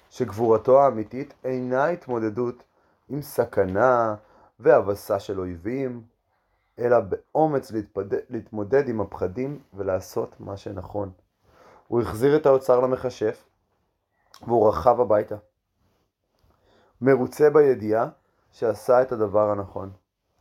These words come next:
מוסר ההשכל של הסיפור הזה הוא שגבורה אמיתית היא לא להילחם ולנצח בקרבות, אלא באומץ להתמודד עם הפחדים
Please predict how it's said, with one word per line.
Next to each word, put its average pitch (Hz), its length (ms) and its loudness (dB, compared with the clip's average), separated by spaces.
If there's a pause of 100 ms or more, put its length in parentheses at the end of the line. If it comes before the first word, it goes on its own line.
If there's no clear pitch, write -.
(540)
מוסר 131 340 2
ההשכל 131 500 -4
של 139 160 -6
הסיפור 104 500 -6
הזה 101 220 -8 (480)
הוא 110 120 -10
שגבורה 107 540 2
אמיתית 123 500 -6
היא 107 120 -10
לא 113 180 -2
להילחם 113 500 -2
ולנצח 101 540 -4
בקרבות, 90 600 -10 (1120)
אלא 117 220 4
באומץ 131 640 -4 (440)
להתמודד 113 560 -2 (440)
עם 107 160 -6
הפחדים 101 540 -6